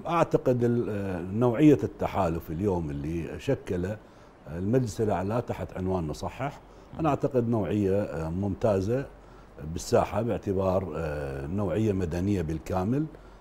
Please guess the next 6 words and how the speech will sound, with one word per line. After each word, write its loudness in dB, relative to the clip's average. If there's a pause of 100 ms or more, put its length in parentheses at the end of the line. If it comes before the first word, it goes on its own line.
(220)
آه، -8 (100)
تخلو 2
من -2
ال-، -2
الأجنحة -4
الأخرى، -2